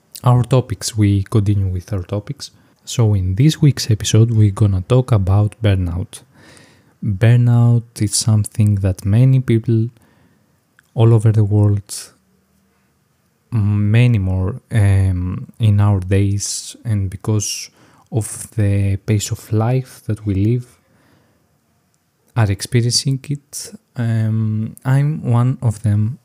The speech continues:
also, as you may be one of them too,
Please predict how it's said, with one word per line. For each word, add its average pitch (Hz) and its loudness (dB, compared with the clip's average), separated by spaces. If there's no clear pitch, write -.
also, 107 0
as - -2
you 123 -4
may 107 2
be 95 -2
one 92 0
of 87 -6
them 104 0
too, 87 -2